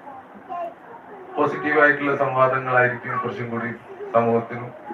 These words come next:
നമ്മളെ ഈ ഒരു കൂട്ടായ്മക്കൊക്കെ നല്ലത്. എല്ലാവരും ഒത്തൊരുമിച്ച് നിൽക്കുക, ഇങ്ങനെയുള്ള കൂട്ടായ്മകൾ സംഘടിപ്പിക്കുക, ആശയങ്ങൾ അങ്ങോട്ടും ഇങ്ങോട്ടും പങ്കുവെക്കുക, സഹായിക്കുക, അതാണ്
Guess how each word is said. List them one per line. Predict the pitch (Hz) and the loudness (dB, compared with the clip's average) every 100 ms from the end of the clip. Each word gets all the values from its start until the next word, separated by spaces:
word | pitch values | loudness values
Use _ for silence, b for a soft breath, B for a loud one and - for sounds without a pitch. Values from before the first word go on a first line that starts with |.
| - - - 120 | -16 -18 -4 -2
നമ്മളെ | 120 120 117 | 2 2 2
ഈ | 117 117 | 2 0
ഒരു | 113 | 0
കൂട്ടായ്മക്കൊക്കെ | 110 113 113 113 113 113 113 110 | 4 4 6 2 -2 -6 -6 -4
നല്ലത്. | 104 104 117 117 - - - - - - - - 110 | -4 -4 -6 -10 -16 -20 -18 -16 -16 -16 -14 -2 2
എല്ലാവരും | 123 131 139 135 | 6 6 6 4
ഒത്തൊരുമിച്ച് | - - 147 143 135 123 113 | 2 2 2 2 -2 -6 -8
നിൽക്കുക, | 101 - 107 - - - - - - - - 120 | -8 -4 -4 -4 -8 -14 -14 -12 -10 -8 -6 -4
ഇങ്ങനെയുള്ള | 120 143 139 127 123 113 | 0 2 2 2 -2 -4
കൂട്ടായ്മകൾ | 107 127 127 127 - 135 - 123 | -2 4 6 6 0 -4 -2 -2
സംഘടിപ്പിക്കുക, | 107 113 107 107 101 101 - - - - - - - 117 | 0 -2 -2 -6 -4 -6 -6 -12 -18 -20 -18 -14 2 6
ആശയങ്ങൾ | 123 - 143 147 151 147 | 6 6 6 6 6 2
അങ്ങോട്ടും | 135 131 131 | 2 -2 -4
ഇങ്ങോട്ടും | 131 127 123 127 117 | -4 -4 -4 -2 0
പങ്കുവെക്കുക, | 110 107 113 101 - - - - - - - - 359 - - - - - - - - - - | -2 -2 -6 -6 -6 -6 -6 -8 -10 -10 -10 -12 -14 -14 -14 -14 -14 -20 -20 -20 -20 -14 4
സഹായിക്കുക, | 139 - 151 156 - - - - - - - - - - - 120 | 4 6 6 6 4 -6 -12 -12 -16 -18 -18 -18 -20 -18 -4 2
അതാണ് | 143 139 | 4 4